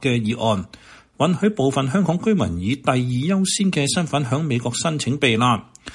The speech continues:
該個議案將會簡化香港居民避難申請人到美國嘅程序，為面臨危險嘅前線活動人士開啟避難嘅通道。該個議案仲建議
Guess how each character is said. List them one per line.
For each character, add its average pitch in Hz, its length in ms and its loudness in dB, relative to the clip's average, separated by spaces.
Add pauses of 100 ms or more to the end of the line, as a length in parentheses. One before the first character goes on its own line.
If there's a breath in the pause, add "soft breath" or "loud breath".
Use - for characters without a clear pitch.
(220 loud breath)
該 240 180 4
個 190 140 4
議 160 200 0
案 175 140 2
將 220 140 2
會 190 80 2
簡 139 340 0
化 156 180 0
香 208 140 0
港 180 220 2
居 214 180 4
民 98 300 0
避 135 240 2
難 131 220 0
申 190 180 -2
請 196 160 2
人 101 280 -2
到 151 120 2
美 127 320 2
國 139 120 -4
嘅 139 120 -2
程 107 160 -6
序， 101 360 -2 (340 loud breath)
為 160 200 0
面 165 540 0
臨 123 260 0 (240)
危 127 120 2
險 127 340 4
嘅 160 480 0
前 117 180 0
線 147 300 0
活 135 80 0
動 131 180 -2
人 107 180 0
士 107 160 0
開 127 280 0
啟 170 260 -4
避 123 180 0
難 110 200 0
嘅 120 80 -4
通 151 200 -2
道。 117 260 0 (300 loud breath)
該 180 140 0
個 151 100 2
議 135 160 2
案 143 200 0
仲 131 200 -2
建 143 180 -2
議 135 260 0